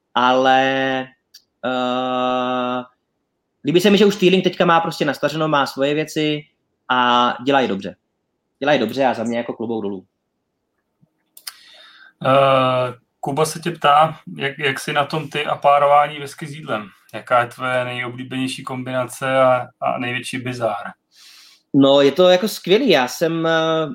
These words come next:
Speaker 1: byl na několika právě večeřích, eh, kde se párovalo s whisky. Jsem měl tu možnost být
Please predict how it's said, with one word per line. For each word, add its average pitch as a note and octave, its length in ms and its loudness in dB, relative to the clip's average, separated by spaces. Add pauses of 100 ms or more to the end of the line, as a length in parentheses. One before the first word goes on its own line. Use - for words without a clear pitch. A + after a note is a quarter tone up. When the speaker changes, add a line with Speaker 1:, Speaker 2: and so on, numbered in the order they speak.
(220)
Speaker 1:
byl C#3 240 -2
na E3+ 100 -4
několika D#3+ 520 -4
právě E3 320 -2
večeřích, E3 720 -6
eh, D3+ 340 2
kde C3+ 120 -8
se - 200 -8
párovalo D3 500 0
s - 60 -14
whisky. D#3 540 -6 (840)
Jsem B2+ 140 -6
měl B2 120 -2
tu D3 120 -6
možnost C3+ 300 -4
být B2+ 300 -6